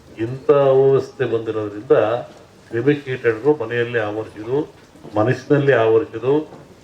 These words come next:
ಶರೀರದಲ್ಲಿ ಸೇರಿದು. ಇದಕ್ಕೆ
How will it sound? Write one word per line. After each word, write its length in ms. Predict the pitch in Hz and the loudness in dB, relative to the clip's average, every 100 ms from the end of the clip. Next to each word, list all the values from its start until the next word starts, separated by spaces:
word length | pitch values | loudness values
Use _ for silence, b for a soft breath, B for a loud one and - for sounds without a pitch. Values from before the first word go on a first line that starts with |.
| - | -2
ಶರೀರದಲ್ಲಿ 680 | 120 120 143 139 127 117 117 | 0 2 2 2 0 -4 -10
ಸೇರಿದು. 520 | - 107 104 95 - - - _ - - - - - - - - | -10 -12 -12 -14 -20 -20 -20 _ -20 -20 -20 -20 -20 -20 -20 -2
ಇದಕ್ಕೆ 600 | 139 156 156 117 120 170 | 2 4 4 4 2 -2